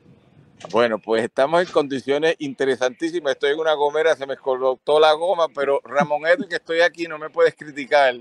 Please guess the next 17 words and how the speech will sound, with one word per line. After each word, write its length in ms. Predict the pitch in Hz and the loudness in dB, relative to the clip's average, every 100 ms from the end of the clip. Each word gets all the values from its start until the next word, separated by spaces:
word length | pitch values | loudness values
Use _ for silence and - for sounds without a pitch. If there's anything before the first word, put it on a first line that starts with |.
| _ _ _ | _ _ _
Contra 320 | - 131 131 131 | -4 -2 2 2
viento 280 | 147 156 | 2 -2
y 60 | 165 | 0
marea, 480 | 156 147 151 156 147 | 2 4 6 6 4
estamos 400 | 123 131 135 139 | 0 -2 0 -2
haciendo 260 | 131 147 | -2 -2
el 80 | 147 | -2
programa 460 | 123 139 135 135 135 | 0 0 4 2 2
con 160 | 123 | -4
una 140 | 123 131 | -4 -6
goma 180 | 139 135 | -6 -12
explotada 420 | - 127 110 131 | -10 -6 0 0
y 60 | |
cambiándose 680 | 127 120 113 113 120 120 123 | 2 -2 -2 -4 -6 -14 -14
en 80 | 113 | -12
este 200 | 110 120 | -14 -12
momento. 680 | 120 123 143 143 123 92 | -12 -10 -10 -10 -14 -18